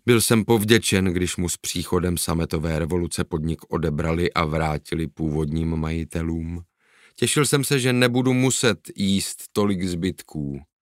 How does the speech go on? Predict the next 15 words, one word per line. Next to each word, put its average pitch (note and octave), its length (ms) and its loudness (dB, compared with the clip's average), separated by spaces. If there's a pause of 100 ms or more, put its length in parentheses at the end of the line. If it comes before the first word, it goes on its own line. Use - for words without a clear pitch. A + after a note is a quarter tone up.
(560)
Jíst F3+ 360 -2
jsem D3 320 -4
však - 400 -4
nepřestal. C#2+ 800 -4 (460)
Otec G2+ 320 0
si - 240 -4
po F2+ 140 -6
šichtě F2 320 -6
začal E2+ 320 -4
brát D#2 300 -4
domů D#2+ 360 -4
na D2+ 100 -4
večer D2+ 360 -6
další C#2+ 420 -8
práci. - 600 -8